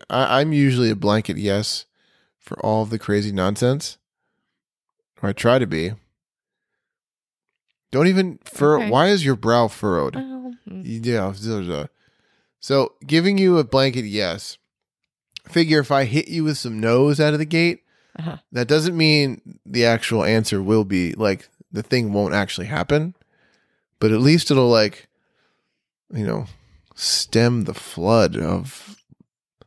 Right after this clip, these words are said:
Speaker 1: s-, things. I don't know if that makes any sense.
Speaker 2: Hmm.
Speaker 1: Yeah.
Speaker 2: I think I'm gonna need more
Speaker 1: See,
Speaker 2: specifics.
Speaker 1: if I hit you with, if you hit me with ten things, I give you ten no's right off the bat,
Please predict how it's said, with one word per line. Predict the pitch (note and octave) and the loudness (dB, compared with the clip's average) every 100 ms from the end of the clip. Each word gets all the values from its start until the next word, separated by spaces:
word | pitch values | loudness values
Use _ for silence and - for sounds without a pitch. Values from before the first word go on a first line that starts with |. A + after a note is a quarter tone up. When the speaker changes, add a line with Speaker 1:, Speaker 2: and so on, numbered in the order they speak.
| _ - | _ -10
Speaker 1:
s-, | - G3 | -8 -8
things. | - - F2+ A#1 C2 - - - _ _ _ _ - | -10 -2 -2 -2 -4 -4 -6 -8 _ _ _ _ -10
I | |
don't | |
know | G2+ | -4
if | |
that | G2+ E2+ | -2 2
makes | F2+ - | 0 0
any | D#2 F2 | -2 0
sense. | - C2 - - | 0 -2 -4 -6
Speaker 2:
Hmm. | F#3+ D#3+ D#3 D3+ _ | -6 -6 -8 -10 _
Speaker 1:
Yeah. | - - - | -14 -14 -10
Speaker 2:
I | |
think | G#3+ A#3 | -6 -4
I'm | |
gonna | G3+ | -4
need | E3+ D#3 | -6 -8
more | E3+ D#3+ | -8 -8
Speaker 1:
See, | C3 | -4
Speaker 2:
specifics. | D3+ D#3+ D#3+ F3+ F#3 F#3 | 0 0 0 -2 -2 0
Speaker 1:
if | |
I | G3+ | 0
hit | G3+ | 2
you | |
with, | E3+ C#3 - _ - | 2 0 -4 _ -8
if | C#3 | -6
you | D3+ E3+ | -2 2
hit | G3 | 4
me | G3 | 4
with | D#3 - | 2 2
ten | D#3+ D#3+ | 2 0
things, | C#3+ D3 D3+ C3+ | 2 2 2 0
I | |
give | A#2 G#2+ | -2 -4
you | - | -8
ten | - C#3 C#3 | -4 -2 0
no's | C3+ C3+ C#3 | 0 2 2
right | B2+ | 2
off | A#2+ - | 0 -2
the | G#2+ | -4
bat, | A2 A#2 - | 0 0 -2